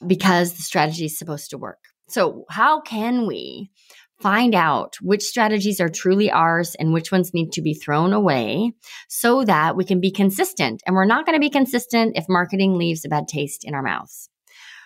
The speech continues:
So I'll break that down again here in just a moment.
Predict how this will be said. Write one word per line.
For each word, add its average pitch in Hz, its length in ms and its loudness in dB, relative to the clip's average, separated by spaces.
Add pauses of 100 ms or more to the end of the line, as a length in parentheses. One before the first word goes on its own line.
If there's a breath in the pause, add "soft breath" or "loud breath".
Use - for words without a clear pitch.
(220 loud breath)
So - 160 -2
I'll 208 160 2
break 220 320 2
that 180 240 0
down 165 340 2
again 156 520 -2 (840)
here 175 280 -2
in 156 180 0
just 156 260 -4
a 156 40 -4
moment. 113 320 -4